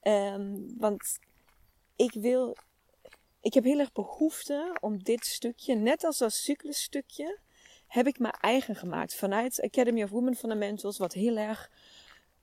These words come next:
ah, roze was, lichtroze en heel erg pastelkleuren en heel erg zacht, is er over de jaren heen, ben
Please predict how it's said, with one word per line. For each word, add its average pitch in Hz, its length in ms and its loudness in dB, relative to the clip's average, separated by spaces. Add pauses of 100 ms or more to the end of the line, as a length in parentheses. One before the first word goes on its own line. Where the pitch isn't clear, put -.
ah, 226 420 -8 (360)
roze 208 920 2
was, 190 280 -4
lichtroze 185 640 -4
en 190 60 -2
heel 233 100 4
erg 247 140 -2
pastelkleuren 185 1200 -4
en 190 100 -2
heel 226 220 2
erg 214 320 -4 (580)
zacht, 190 1040 0 (400)
is - 280 4
er 214 320 0
over 202 220 4
de 190 100 0
jaren 185 340 -2
heen, 196 420 0
ben 214 240 4